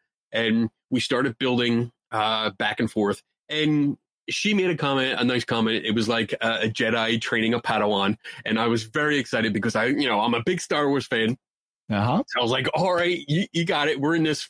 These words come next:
Speaker 1: you know, for the long haul now." But she started describing her interview and
Speaker 2: With
Speaker 1: giving me
Speaker 2: Robert Riggi.
Speaker 1: With Robert Riggi, yeah. And talking about some of the things that he said, the claims that he made.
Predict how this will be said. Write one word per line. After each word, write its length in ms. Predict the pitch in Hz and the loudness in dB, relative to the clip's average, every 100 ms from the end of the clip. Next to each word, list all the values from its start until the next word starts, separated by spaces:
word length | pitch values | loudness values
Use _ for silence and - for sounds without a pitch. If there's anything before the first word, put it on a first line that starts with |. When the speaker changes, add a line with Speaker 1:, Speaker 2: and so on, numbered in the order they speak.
| _ | _
Speaker 1:
you 80 | 165 | 0
know, 240 | 131 117 - - - | 2 0 -2 -10 -4
for 100 | 151 | 0
the 80 | 156 | 2
long 260 | 151 151 | 2 0
haul 240 | 135 160 123 | 0 0 2
now." 220 | 98 101 - _ _ _ _ _ _ | 2 0 -4 _ _ _ _ _ _
But 140 | 160 147 | -4 -2
she 200 | 165 147 | 0 -2
started 360 | - 160 160 | 0 0 0
describing 880 | 165 - - 170 185 143 113 120 120 _ _ _ _ _ | -2 -2 -2 0 2 2 2 0 -6 _ _ _ _ _
her 200 | - 127 | -4 -2
interview 540 | - 285 - 107 80 - _ _ _ _ _ - | 0 0 0 0 -4 -6 _ _ _ _ _ -4
and 760 | 131 127 127 127 127 123 113 | -2 0 2 2 0 -4 -2
Speaker 2:
With 140 | 117 117 | 0 2
Speaker 1:
giving 200 | 165 104 | 2 2
me 60 | 95 | 2
Speaker 2:
Robert 140 | 98 | 2
Riggi. 380 | 107 78 64 - | 0 0 -2 -4
Speaker 1:
With 300 | 123 135 - | -4 -2 -2
Robert 380 | 131 131 131 143 | -2 0 0 2
Riggi, 340 | 131 113 92 - | 2 0 -4 -6
yeah. 240 | 113 104 - _ | -6 -6 -10 _
And 260 | 113 113 110 | -4 0 0
talking 400 | - 120 139 127 | 0 -2 0 0
about 360 | 117 113 110 107 | 0 0 0 0
some 180 | 117 | -2
of 20 | 107 | -2
the 60 | |
things 260 | - 147 135 | 0 0 2
that 80 | 135 | 0
he 80 | 120 | 0
said, 360 | 135 120 120 | -2 0 0
the 60 | 104 | -2
claims 300 | - 123 127 | -2 0 0
that 80 | 120 | 2
he 100 | 113 | 2
made. 360 | 110 110 113 | 2 2 0